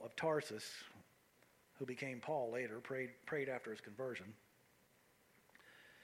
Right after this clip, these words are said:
Peter prayed before he raised Dor-, raised Dorcas from the dead in Acts nine. Cornelius prayed that God would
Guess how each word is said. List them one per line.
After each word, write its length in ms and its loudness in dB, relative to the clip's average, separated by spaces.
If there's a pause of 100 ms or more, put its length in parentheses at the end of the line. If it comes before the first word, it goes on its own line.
(240)
Peter 280 12
prayed 300 12
before 260 8
he 100 12
raised 300 10 (200)
Dor-, 160 8 (100)
raised 300 6
Dorcas 360 6
from 200 -2
the 60 0
dead 260 6
in 100 -2
Acts 260 -4
nine. 360 -2 (880)
Cornelius 560 8
prayed 420 4
that 160 -2
God 300 8
would 240 2